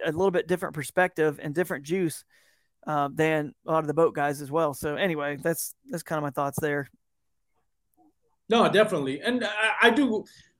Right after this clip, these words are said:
Speaker 2: I do wanna clarify something. I, I do think Mike Iaconelli got, uh, some, you know, some shade thrown on him. Not him
Speaker 1: Yeah.
Speaker 2: at his win because he
Speaker 1: Right.
Speaker 2: didn't win, because he had kinda addressed it on K B N. Now, mind you,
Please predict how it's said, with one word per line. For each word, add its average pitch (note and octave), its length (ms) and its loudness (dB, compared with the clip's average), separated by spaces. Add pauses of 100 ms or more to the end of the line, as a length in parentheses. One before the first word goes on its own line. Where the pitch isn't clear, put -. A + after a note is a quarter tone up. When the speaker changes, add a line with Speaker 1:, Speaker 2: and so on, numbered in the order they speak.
(140)
Speaker 2:
I G3 80 6
do G#3+ 100 4
wanna F#3+ 240 2
clarify E3+ 300 4
something. D#3 360 -2
I, F3 220 2 (140)
I F3+ 40 4
do C4 300 0
think F#3 300 2
Mike D#3 340 0
Iaconelli D3 640 -2
got, C3 300 -4 (180)
uh, A2+ 460 -6 (480)
some, B2+ 480 -4 (100)
you B2+ 140 -8
know, G2+ 220 -14 (180)
some C3 320 -10
shade C3 320 -4
thrown B2+ 160 -6
on A#2+ 160 -8
him. B2 180 -10
Not F#3+ 460 2
him C#3 400 2
Speaker 1:
Yeah. G3 160 6
Speaker 2:
at D3+ 80 4
his C3 200 -2
win C3+ 360 -4 (260)
because F3+ 240 8
he D#3 60 2
Speaker 1:
Right. D3+ 40 2
Speaker 2:
didn't D#3+ 140 2
win, D3 240 -2
because D#3+ 220 0
he C#4 160 6
had G3+ 120 6
kinda G3+ 220 2
addressed D#3+ 360 0
it C#3+ 40 -2
on C3 120 -8
K D3 140 -2
B C#3+ 160 0
N. D#3+ 100 -2
Now, F#3+ 120 0
mind F#3 260 2
you, D#3+ 200 -2